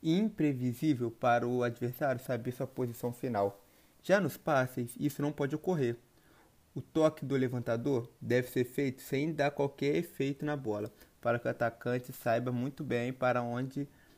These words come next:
deve correr e dar sua cortada.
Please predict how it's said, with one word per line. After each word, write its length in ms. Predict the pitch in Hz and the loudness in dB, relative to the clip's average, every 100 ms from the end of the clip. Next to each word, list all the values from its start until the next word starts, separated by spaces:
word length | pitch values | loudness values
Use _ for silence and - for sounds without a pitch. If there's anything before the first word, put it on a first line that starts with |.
| - | -4
deve 240 | 120 127 | -2 -2
correr 600 | 131 131 123 123 117 139 - _ _ _ _ - | -4 -2 0 0 -2 -4 -8 _ _ _ _ -4
e 100 | 127 | 2
dar 180 | 127 123 | 2 2
sua 140 | 127 | -2
cortada. 580 | - 139 - 104 95 | -2 -2 0 -2 -2